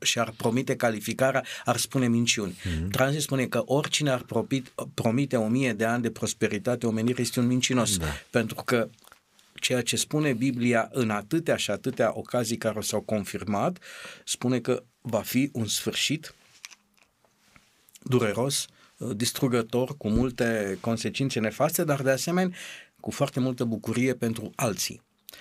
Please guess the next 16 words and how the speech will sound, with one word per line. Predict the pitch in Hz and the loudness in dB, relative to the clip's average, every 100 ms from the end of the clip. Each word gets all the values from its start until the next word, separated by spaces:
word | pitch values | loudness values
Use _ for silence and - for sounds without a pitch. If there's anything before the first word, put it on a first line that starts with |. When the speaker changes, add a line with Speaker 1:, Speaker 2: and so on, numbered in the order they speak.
| - - 110 95 | -20 -10 -4 -4
Speaker 1:
Despre | - 131 - | 0 -2 0
toate | 139 214 190 | -2 0 0
acestea, | - 151 - 123 | 0 -2 2 0
dragi | 113 123 107 | 2 -2 0
ascultători, | 110 - 110 104 92 143 | -2 -2 -2 -2 -2 -2
probabil | - 120 120 113 | -2 -2 0 0
vom | 110 | -2
discuta, | 92 - - 113 110 - 65 64 78 | -2 -6 -6 -4 -4 -4 -6 -6 -6
într-o | 92 101 104 | -6 -4 -2
emisiune | 101 - 113 95 | -2 -2 -4 -2
de | 95 | -2
săptămâna | - - 98 98 101 90 | -4 -4 -4 -2 -2 -2
viitoare, | 110 139 214 220 220 214 - - - - | -2 0 2 2 -2 -6 -20 -20 -20 -2
dacă | 147 160 | 0 0
nu | 117 175 | -2 -2
cumva | 135 107 120 165 | -2 2 2 2